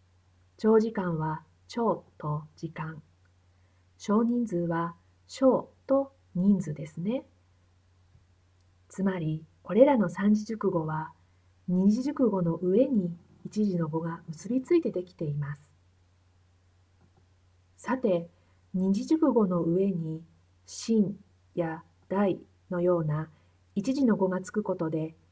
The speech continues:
意味はどう変わりますか？ここで再び動画を止めて、意味がどう変わるかを考え、ノートに書きましょう。考えは書けましたか？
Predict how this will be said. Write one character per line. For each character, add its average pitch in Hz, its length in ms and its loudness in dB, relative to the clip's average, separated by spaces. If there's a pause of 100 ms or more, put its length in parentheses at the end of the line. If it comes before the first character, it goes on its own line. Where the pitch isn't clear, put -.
(280)
意 233 100 2
味 202 140 6
は 165 100 0
ど 269 200 6
う - 60 -6
変 202 80 -4
わ 170 120 -6
り 170 100 -2
ま 165 140 -4
す - 120 -14
か？ 247 280 -4 (1900)
こ 180 100 -6
こ 190 160 2
で 196 240 2 (260)
再 196 240 -2
び 233 140 0
動 226 180 8
画 226 160 4
を 220 60 0
止 214 100 -2
め 208 160 4
て、 208 300 -4 (580)
意 226 80 2
味 233 160 4
が 170 140 0
ど 294 180 8
う 302 100 2
変 196 80 -6
わ 190 120 -4
る 180 100 -2
か 175 180 -4
を 151 60 -4
考 151 60 -10 (340)
え、 156 240 -6 (240)
ノ 214 200 4
ー - 20 -6
ト 180 100 -8
に 160 160 -6
書 170 80 -12
き 185 140 -10
ま 196 120 -4
し 202 140 -4
ょ 175 200 -2 (2500)
う。 - 20 -20
考 190 240 -4
え 190 80 0
は 170 140 -2
書 160 60 -16
け 185 140 -6
ま 190 120 -4
し 196 80 -8
た 160 100 -14
か？ 233 300 -6